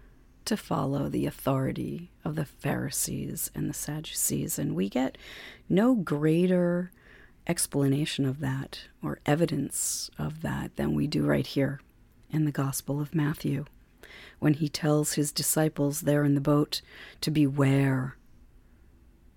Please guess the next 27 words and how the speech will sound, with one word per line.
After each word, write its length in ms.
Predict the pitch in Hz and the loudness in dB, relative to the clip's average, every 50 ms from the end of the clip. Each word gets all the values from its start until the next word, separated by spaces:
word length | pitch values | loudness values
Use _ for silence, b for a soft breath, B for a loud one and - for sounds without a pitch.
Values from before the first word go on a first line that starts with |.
| _ _ _ - - _ - | _ _ _ -20 -12 _ -6
of 140 | - 151 - | -4 -2 0
the 80 | 147 | 0
yeast 580 | 143 143 143 139 135 131 - - - - - - - | 0 2 2 0 0 0 2 2 0 0 0 -2 -4
of 160 | - 117 135 156 | -4 -4 -2 -2
the 80 | - | -4
Pharisees 760 | - - - 135 139 143 - 135 - - - - - - - | -6 -4 -2 -2 -2 -2 -4 -4 -4 -4 -2 -4 -4 -4 -4
and 120 | - - - | -4 -4 -4
Sadducees, 840 | - - - - - - - - - - - - - 170 175 - - | -4 -4 -6 -8 -10 -8 -8 -4 -4 -4 -4 -4 -6 -6 -6 -6 -4
to 120 | - - | -4 -4
be 380 | 156 165 156 156 156 156 - - - - - - - - - - - _ - - | -2 0 0 0 2 0 0 -2 -6 -16 -20 -20 -20 -20 -20 -20 -20 _ -12 -8
wary 880 | 151 147 143 143 143 135 127 139 151 160 156 135 127 - - 180 - - - b b b b b b b b b b b | -6 -2 0 2 2 4 4 4 4 2 2 2 0 -2 -4 -8 -14 -18 -20 b b b b b b b b b b b
of 240 | - 165 151 165 165 | -4 -4 -4 -4 -4
what 160 | 160 160 156 | -4 -4 -4
it 120 | 151 139 | -4 -6
is 260 | 139 - - - - - | -6 -6 -6 -4 -4 -4
they 220 | - 139 - - | -4 -6 -8 -6
teach 420 | - - - - - - - - | -4 -4 -2 -2 -2 -2 -2 -2
and 120 | - - 135 | 0 0 0
the 60 | - | -2
God 580 | 151 151 - 143 135 143 143 139 139 143 151 - _ - | -2 0 0 0 0 0 0 -2 -2 -4 -6 -8 _ -12
they 360 | - 151 160 156 143 139 139 143 | -10 -6 -2 -2 0 0 0 -2
represent 920 | 143 151 147 147 - - - - 139 139 - - - - - - - - - | -2 -2 -2 -4 -4 -2 -2 -2 0 0 0 0 0 0 -2 -2 -4 -6 -6
to 140 | - - - | -6 -6 -4
the 120 | - - | -4 -4
world, 480 | 120 - - - - - - - - - - _ B B B B B B B B B B B B B B - | -4 -4 -4 -6 -6 -8 -10 -12 -14 -18 -20 _ B B B B B B B B B B B B B B -6
to, 440 | - - 151 147 147 147 143 139 - | -2 0 2 2 2 2 0 -2 -4
um, 580 | - - 147 - - - - - - - - - | -6 -6 -6 -4 -4 -4 -4 -6 -6 -8 -8 -10